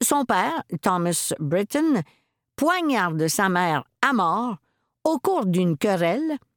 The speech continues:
puis passe quinze ans derrière les barreaux avant d'être déporté vers son Angleterre natale. La jeune Kathleen se retrouve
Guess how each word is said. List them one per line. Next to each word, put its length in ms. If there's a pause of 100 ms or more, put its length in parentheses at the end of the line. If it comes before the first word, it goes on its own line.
(400)
puis 200 (280)
passe 420 (160)
quinze 380
ans 120
derrière 440
les 160
barreaux 420 (640)
avant 240
d'être 440
déporté 800
vers 240
son 320
Angleterre 560
natale. 340 (1500)
La 120
jeune 240
Kathleen 520
se 120
retrouve 580